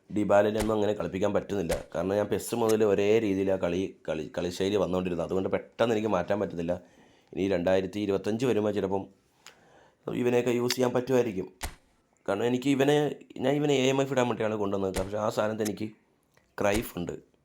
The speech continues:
ക്രൈഫിനെ മാറ്റിയിട്ട് എനിക്ക് അവനെ ഇടാനുള്ള ഒരു ഇത് ഇല്ല. ഇവൻ്റെ പകരം ഞാൻ കളിപ്പിക്കുന്നത് ബെല്ലിംഗത്തിനാണ്. ഇവ രണ്ട് വെച്ച് നോക്കുമ്പോൾ എ എം എഫിൽ എനിക്ക് വേ-, ഇവൻ അത്ര എനിക്ക് സുഖമായിട്ട് തോന്നും. പക്ഷേ നിങ്ങൾക്ക് കളിപ്പിക്കാൻ പറ്റുമായിരിക്കും കേട്ടോ. അതാ ഞാൻ ഗ്രീസ്മാനെ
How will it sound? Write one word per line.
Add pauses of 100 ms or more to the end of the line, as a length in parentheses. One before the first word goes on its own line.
(500)
ക്രൈഫിനെ
മാറ്റിയിട്ട്
എനിക്ക്
അവനെ
ഇടാനുള്ള
ഒരു
ഇത് (320)
ഇല്ല. (580)
ഇവൻ്റെ
പകരം
ഞാൻ (240)
കളിപ്പിക്കുന്നത് (580)
ബെല്ലിംഗത്തിനാണ്. (280)
ഇവ
രണ്ട് (140)
വെച്ച്
നോക്കുമ്പോൾ
എ
എം
എഫിൽ
എനിക്ക്
വേ-, (180)
ഇവൻ
അത്ര
എനിക്ക് (280)
സുഖമായിട്ട്
തോന്നും.
പക്ഷേ
നിങ്ങൾക്ക്
കളിപ്പിക്കാൻ
പറ്റുമായിരിക്കും
കേട്ടോ. (1500)
അതാ
ഞാൻ (120)
ഗ്രീസ്മാനെ